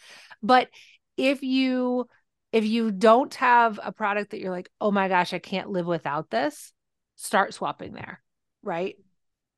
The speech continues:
I w-, I would start, I would start by thinking about your morning routine, right? What am I doing on a daily or bi-daily basis? When I get in the shower, what are the products that I'm using?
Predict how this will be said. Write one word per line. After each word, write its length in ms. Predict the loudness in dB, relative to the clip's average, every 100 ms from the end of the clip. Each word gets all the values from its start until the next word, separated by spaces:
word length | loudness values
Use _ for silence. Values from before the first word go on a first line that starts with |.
| _ _ _ _ -4
I 140 | 2 2
w-, 180 | 2 2
I 120 | 2
would 200 | 2 0
start, 600 | -6 2 2 2 -2 -20 _ _ _ -4
I 80 | 0
would 180 | -2
start 320 | -2 -2 0 0
by 140 | -6
thinking 420 | -4 -6 -4 -4
about 260 | 0 0 0
your 140 | -4
morning 360 | -2 -2 -4 -4
routine, 480 | -6 -8 -12 -12 -18 -20 _ _ _ -6
right? 280 | -2 -2 -4 _ _ _ _ _ _
What 180 | -4 0
am 80 | 2
I 80 | 2
doing 360 | 2 2 0 -6 _ _ -4
on 140 | 0 0
a 80 |
daily 340 | 4 4 4 2
or 80 | 2
bi-daily 460 | 0 0 -2 -2
basis? 360 | -4 -6 -8 -8
When 120 | -4
I 80 | -2
get 100 | -2
in 80 | -4
the 80 |
shower, 560 | -2 0 2 0 -4 -8 _ _ -4
what 120 | -2
are 40 | -2
the 60 |
products 300 | -2 -2 -2
that 100 | -6
I'm 80 | -6
using? 440 | -2 -2 -4 -8